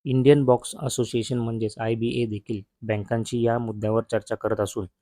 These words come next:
शंभरहून अधिक किरकोळ उत्पादनावर आकारले जाणारे शुल्क आरबीआयच्या कक्षेत येऊ शकते, असे अहवालात पुढे म्हटले आहे. यामध्ये प्रक्रिया शुल्क, डेबिट कार्ड शुल्क आणि किमान शुल्क दंड यांचा समावेश असून, बँकांनी आरबीआयचा हा निर्णय स्वीकारला तर ग्राहकांना भविष्यात दिलासा मिळू शकेल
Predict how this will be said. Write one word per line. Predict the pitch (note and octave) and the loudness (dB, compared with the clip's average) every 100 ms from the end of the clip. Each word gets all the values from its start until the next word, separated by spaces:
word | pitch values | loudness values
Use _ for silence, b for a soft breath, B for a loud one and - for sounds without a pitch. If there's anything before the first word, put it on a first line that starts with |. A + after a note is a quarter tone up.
| _ _ _ _ | _ _ _ _
शंभरहून | - B2 B2 B2+ C3 C3+ B2+ | -2 2 4 4 4 2 0
अधिक | A#2 A#2+ - | 0 -2 -2
किरकोळ | A2 B2+ A#2+ | -2 0 0
उत्पादनावर | A2 - A#2+ A2+ A2 A2+ | -2 2 4 4 0 -2
आकारले | - A#2 - A#2 | -4 -6 -2 0
जाणारे | A2+ G#2+ G#2+ | 0 -2 -4
शुल्क | G#2+ A#2+ A#2 A2+ | -4 -4 -2 -2
आरबीआयच्या | G2+ G2 A2 A#2+ A2+ B2 | -4 -6 -2 0 0 -2
कक्षेत | - G#2 - A2 | -6 -8 -8 -2
येऊ | A2 | -2
शकते, | G#2 G#2 - G2 | -2 -8 -6 -8
असे | F#2+ - | -6 -6
अहवालात | A#2+ A2+ A2+ G#2 G#2+ _ _ | -4 0 0 -2 -4 _ _
पुढे | A#2+ A#2 | -2 0
म्हटले | A2 A2+ | 0 -4
आहे. | G2+ F#2+ - _ _ _ _ _ _ _ A#2 | -4 -6 -14 _ _ _ _ _ _ _ 0
यामध्ये | A#2+ C3+ C3 A2+ A#2+ | 2 2 0 0 -2
प्रक्रिया | - A2 A2+ A#2 A2+ | -2 -4 0 0 0
शुल्क, | A#2 A2 A#2 B2+ - _ _ _ A2+ | -2 -2 -2 -4 -6 _ _ _ 0
डेबिट | A#2 A#2 - | 2 2 0
कार्ड | A#2 G#2+ | 0 0
शुल्क | - A#2 - | 0 -2 -2
आणि | A#2 A#2 A2+ - | -4 -2 -4 -2
किमान | A#2 A#2 A#2+ | 0 2 0
शुल्क | - G#2+ A2+ | -2 -2 0
दंड | A2 A#2 A#2 F#2+ - _ _ _ _ - | 0 2 0 -2 -8 _ _ _ _ -6
यांचा | A2 A2 | -2 0
समावेश | A#2+ A2+ A2+ A2+ A2+ | 2 2 0 0 -2
असून, | A#2+ B2 | -2 0
बँकांनी | A2+ G#2+ B2 A#2+ A2 | 2 0 0 0 0
आरबीआयचा | G#2+ A2 A2 A#2 | 0 0 2 2
हा | A#2 | 0
निर्णय | A#2 A2 A2 | -2 -2 -4
स्वीकारला | - G#2 A#2 A#2 | -6 -4 -2 0
तर | A#2 | -2
ग्राहकांना | A2 A2 A2 A2+ A2+ | -2 -2 -4 -6 -4
भविष्यात | A2 G#2+ G#2+ A#2 | -2 -2 -2 -4
दिलासा | G#2+ G#2+ G#2+ - | -4 -4 -2 -4
मिळू | A2+ G#2+ | -2 -2
शकेल | A2 - - | -4 -8 -10